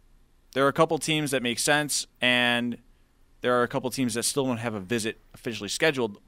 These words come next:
Buffalo is reportedly, according to LeBrun,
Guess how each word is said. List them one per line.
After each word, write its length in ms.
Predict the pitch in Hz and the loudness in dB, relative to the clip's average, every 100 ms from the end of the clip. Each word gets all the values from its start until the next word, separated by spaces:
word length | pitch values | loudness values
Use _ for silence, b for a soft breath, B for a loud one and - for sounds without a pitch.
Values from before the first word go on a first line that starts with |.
| - | 0
Buffalo 460 | 147 - 139 135 | 2 4 6 6
is 120 | 123 123 | 4 0
reportedly, 720 | 110 143 151 110 95 95 101 | 0 4 6 6 0 -2 -4
according 340 | - - 107 98 | -10 -4 -4 -4
to 120 | - | -6
LeBrun, 480 | 95 87 120 104 | -6 0 2 2